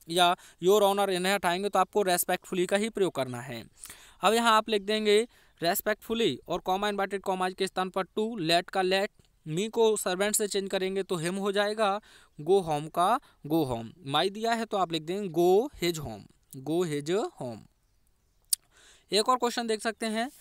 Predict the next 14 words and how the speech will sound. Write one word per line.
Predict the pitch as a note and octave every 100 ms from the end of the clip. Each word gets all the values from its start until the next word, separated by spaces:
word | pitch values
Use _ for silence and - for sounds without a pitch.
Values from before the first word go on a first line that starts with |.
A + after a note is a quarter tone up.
| - _ _
my | D#3+ G3 A3 G#3+ -
father, | E3+ F3+ G3+ G#3+ -
यहाँ | D#3+ D3+
का | D3+
लिखिए | D3 C#3 D#3+
father | E3 B2 B2+ B2
ही, | A#2 C3 D3
my | D#3 G#3 -
father | E3 F#3+ A3+
said | A#3 F#3 F#3 -
to | G3+ G#3+ - _ F3
me, | G3+ G#3+ G#3
comma | G3 G3+
inverted | F#3+ F#3 G3